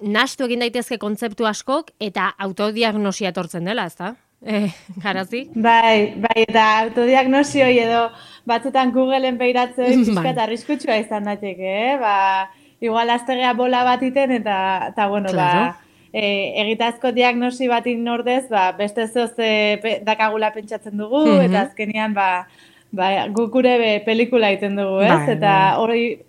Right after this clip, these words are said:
Speaker 2: hori mino lehenago beti, eh, ba, gomendagarria da, ba, dakin pe-, eh, profesional batengana jutia,
Speaker 1: Mhm.
Speaker 2: bai, eh, medikua, dietista,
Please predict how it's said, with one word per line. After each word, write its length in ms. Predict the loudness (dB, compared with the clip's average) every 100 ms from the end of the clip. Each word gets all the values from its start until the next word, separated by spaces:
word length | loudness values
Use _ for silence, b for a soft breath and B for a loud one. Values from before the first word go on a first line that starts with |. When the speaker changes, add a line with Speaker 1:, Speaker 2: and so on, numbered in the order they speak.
| -4
Speaker 2:
hori 160 | -2
mino 240 | 0 0 0
lehenago 320 | 2 2 0
beti, 460 | -2 -2 0 0 -2
eh, 360 | -4 -4 -4 -6 -10 _ _
ba, 140 | -4
gomendagarria 720 | -2 -2 2 4 4 2 2 4
da, 160 | 4
ba, 260 | 4 2 0 B B B B
dakin 480 | 0 0 2 0 -2
pe-, 100 | 0
eh, 480 | 0 0 0 -2 -4
profesional 640 | -4 -4 -2 -2 -2 -2 2
batengana 520 | 2 0 -2 0 0
jutia, 500 | -2 -2 2 4 6
Speaker 1:
Mhm. 60 | 6
Speaker 2:
bai, 180 | 6 4 2 -2 -2
eh, 400 | -2 0 0 -2
medikua, 840 | -2 0 0 0 2 4 6 4 2
dietista, 880 | -4 -6 -8 -10 -6 -2 0 0